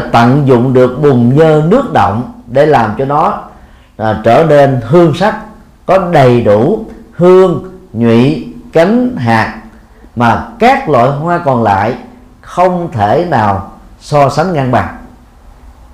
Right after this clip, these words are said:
Không có cái gì trên hoa sen trở nên vô dụng. Ngó sen,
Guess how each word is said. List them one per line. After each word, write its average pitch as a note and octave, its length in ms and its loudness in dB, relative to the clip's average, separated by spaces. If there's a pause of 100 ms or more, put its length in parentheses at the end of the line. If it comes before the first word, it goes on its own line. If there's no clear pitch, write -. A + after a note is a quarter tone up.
(540)
Không D#3+ 260 0
có F3+ 80 4
cái G3 280 0
gì B2+ 280 2
trên D3 120 2
hoa C#3+ 240 0
sen D3 380 0
trở A#2 140 4
nên C#3 200 0
vô C#3+ 120 4
dụng. A2+ 360 0 (1300)
Ngó E3 220 2
sen, C#3+ 440 2